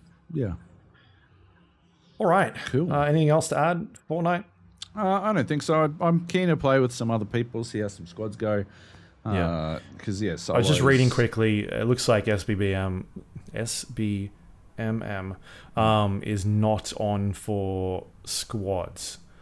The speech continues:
Speaker 2: So it could
Speaker 1: Right.
Speaker 2: just be, like, a solo duos thing.
Speaker 1: Okay.
Speaker 2: Um, unless I'm reading an old article, but
Speaker 1: Right.
Speaker 2: it seemed like they switched it off for squads at some stage for maybe queue times.
Speaker 1: Yeah, okay. So maybe I can get in some, yeah, maybe we can squad up and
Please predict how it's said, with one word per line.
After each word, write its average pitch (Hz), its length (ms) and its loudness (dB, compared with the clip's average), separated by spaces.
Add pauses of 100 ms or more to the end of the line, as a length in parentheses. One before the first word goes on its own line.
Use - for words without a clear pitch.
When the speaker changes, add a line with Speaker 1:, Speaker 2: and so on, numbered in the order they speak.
(120)
Speaker 2:
So - 160 -6
it 104 80 -8
could - 120 -2
Speaker 1:
Right. 113 80 -2
Speaker 2:
just 123 160 -2
be, 113 100 2
like, 101 240 0
a 92 80 -4
solo 98 400 -4
duos 87 480 -8
thing. - 260 -12 (400)
Speaker 1:
Okay. 147 180 -2
Speaker 2:
Um, 87 240 -8
unless 113 360 0
I'm 95 180 0
reading 95 300 -4
an 87 100 -8
old 87 220 -6
article, 82 420 -8
but - 200 -12 (240)
Speaker 1:
Right. 120 260 -6
Speaker 2:
it 95 100 -10
seemed 104 300 -2
like 92 180 -6
they 92 120 -8
switched - 360 -10
it - 40 -8
off 87 100 -10
for - 140 -16
squads 87 320 -10
at - 60 -14
some 95 220 -10
stage 90 320 -10
for 87 280 -12 (480)
maybe 95 180 -4
queue 95 180 -8
times. 85 400 -12 (340)
Speaker 1:
Yeah, 101 180 -4
okay. 113 220 -6
So 92 200 -10
maybe 92 280 -6
I 87 40 -6
can 87 400 -6 (500)
get 92 140 2
in 87 100 0
some, 85 460 -2 (100)
yeah, 90 160 -4
maybe 82 220 -4
we 82 100 -4
can 78 300 -6
squad 82 320 -4
up 76 200 -8
and 80 280 -10